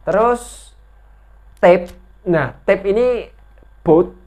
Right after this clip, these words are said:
kanan kiri, pergelangan kanan kiri, sama ini ya strip collar dan ankle tape juga. Nah, tapi untuk ankle tape, kembali lagi ya, kalau kalian mau pakai ankle tape, sepatunya misalkan mau ganti,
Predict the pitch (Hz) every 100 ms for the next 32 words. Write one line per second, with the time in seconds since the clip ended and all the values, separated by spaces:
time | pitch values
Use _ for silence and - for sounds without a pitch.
0 | - 151 151 147 151 165 - - 151 -
1 | 127 123 123 131 131 131 127 180 185 165
2 | 160 190 220 233 233 - _ _ _ _
3 | - 160 196 190 175 170 135 123 147 180
4 | - 139 165 180 - 165 156 170 185 185
5 | 139 135 - - _ _ _ _ - 156
6 | 139 151 156 240 208 208 175 175 180 202
7 | - 147 135 135 135 - - - - -
8 | 165 180 208 - - 170 160 165 170 180
9 | 190 180 160 160 143 - 147 147 147 -
10 | 110 - - - - - - _ _ _
11 | - 165 151 151 160 165 190 180 147 165
12 | 156 143 127 104 101 107